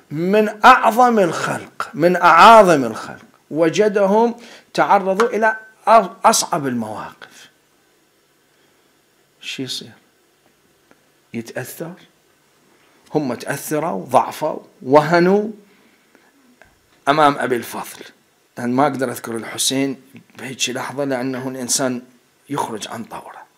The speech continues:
لكن نجي إلى أخيه: "أشهد أنك لم تهن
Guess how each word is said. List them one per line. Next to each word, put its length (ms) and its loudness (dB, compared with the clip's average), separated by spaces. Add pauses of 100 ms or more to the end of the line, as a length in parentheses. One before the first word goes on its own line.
(580)
لكن 320 -8
نجي 320 -6
إلى 240 -6 (680)
أخيه: 300 -8 (920)
"أشهد 420 -6
أنك 540 -8
لم 260 -8
تهن 420 -18